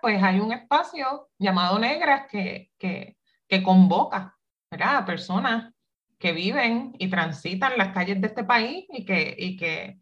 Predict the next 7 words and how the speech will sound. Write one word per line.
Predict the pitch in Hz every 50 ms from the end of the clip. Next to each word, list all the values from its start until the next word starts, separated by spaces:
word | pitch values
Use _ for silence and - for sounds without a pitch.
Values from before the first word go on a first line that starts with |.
| _ _ _
desde | 190 196 196 165 190 190
sus | 190 190 208 190 - -
trincheras, | 190 190 180 170 165 143 - 220 247 294 285 226 185 196 226 233 - - _ _ _ _ _ _ _ _ _ _ _ _ _ _ _ _ _
no | 175 185 190
académicas | 196 196 233 226 214 240 262 277 220 190 185 190 226 233 - - _ _ _ _ _ _ _
necesariamente, | 185 185 180 - 180 - - 185 175 190 202 214 262 277 294 277 233 - 214 202 202 190 - _ _ _ _ _ _ _ _
eh, | 170 185 175 165 139 - - _